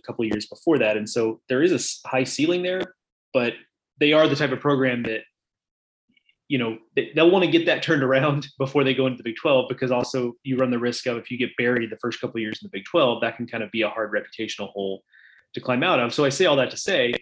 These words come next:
on paper, you look at it and you say, "Well, you lose Houston, U C F, and a solid team in Cincinnati."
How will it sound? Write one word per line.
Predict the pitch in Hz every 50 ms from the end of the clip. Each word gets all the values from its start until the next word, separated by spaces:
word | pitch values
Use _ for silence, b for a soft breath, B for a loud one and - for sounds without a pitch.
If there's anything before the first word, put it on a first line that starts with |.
| _ _ b b b b b _
on | - 143 143
paper, | - 240 277 226 - 143 135 127 127 127
you | 147 156
look | 196 196 - 143
at | 123 120
it | 120
and | 120
you | 120 123
say, | 123 - 127 120
"Well, | 117 123 131
you | 127 127 131
lose | 165 180 151 131 120 - - - - - _ _ _ _ - -
Houston, | 170 165 - - 143 135 127
U | 123 131 123
C | - - 120 120
F, | 117 120 -
and | - 113
a | 104
solid | - - - 123 123 127 123 117 120
team | - - 120 113 107
in | 107 104
Cincinnati." | - 110 104 - - 113 160 185 156 113 110 107 101